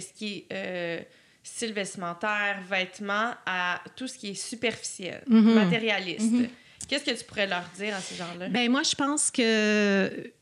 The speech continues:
Speaker 2: ils ont juste à se, à, à prendre conscience, quand ils s'habillent, qu'est-ce que le vêtement fait pour eux.
Speaker 1: Mhm.
Speaker 2: Parce que, tu vas, OK, on va prendre la pandémie, OK ? Bon,
Speaker 1: Oui.
Speaker 2: là, la pandémie est arrivée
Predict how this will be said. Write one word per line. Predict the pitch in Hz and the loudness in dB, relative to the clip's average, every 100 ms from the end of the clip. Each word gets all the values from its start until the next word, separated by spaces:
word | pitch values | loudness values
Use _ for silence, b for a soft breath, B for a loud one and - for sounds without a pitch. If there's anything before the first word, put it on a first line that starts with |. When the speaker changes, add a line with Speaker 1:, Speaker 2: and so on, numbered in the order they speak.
| _ _ _ _ _ _ - | _ _ _ _ _ _ 0
Speaker 2:
ils | 226 247 | 4 6
ont | 240 | 6
juste | 330 - 226 | 4 2 0
à | |
se, | - - | 0 0
à, | - - 127 - - - | -2 -4 -10 -10 -10 -6
à | - | -4
prendre | - 254 254 | 0 0 0
conscience, | 285 262 - 262 269 277 247 - - - - _ _ - | 2 2 4 4 4 2 2 0 0 -2 -8 _ _ -4
quand | 240 247 | 0 2
ils | 208 | 2
s'habillent, | - 196 196 233 233 226 - _ - | 0 2 4 4 2 -2 -10 _ -4
qu'est-ce | 254 - | -2 0
que | 214 | 2
le | 202 | 2
vêtement | 180 202 214 208 226 | 4 2 4 2 0
fait | - - 226 | -6 -2 -2
pour | 226 214 190 | 0 -2 -2
eux. | - _ _ - | -4 _ _ -6
Speaker 1:
Mhm. | 220 208 208 208 | -4 -4 -2 -2
Speaker 2:
Parce | 240 - | -2 -2
que, | - 254 247 | 0 2 2
tu | - 220 | 0 -4
vas, | - 233 | 0 0
OK, | 240 - | 2 2
on | 208 | 4
va | 196 196 - | 6 4 2
prendre | 247 233 | 4 4
la | |
pandémie, | 180 190 170 165 - _ | 4 4 4 2 -4 _
OK ? | 196 - 311 - _ _ _ 214 | 0 0 -6 -12 _ _ _ 0
Bon, | 202 | 0
Speaker 1:
Oui. | 240 - | 0 2
Speaker 2:
là, | 240 | 2
la | 247 | 4
pandémie | 220 233 214 254 | 2 4 6 6
est | 247 | 4
arrivée | 196 180 165 202 254 | 2 2 4 2 0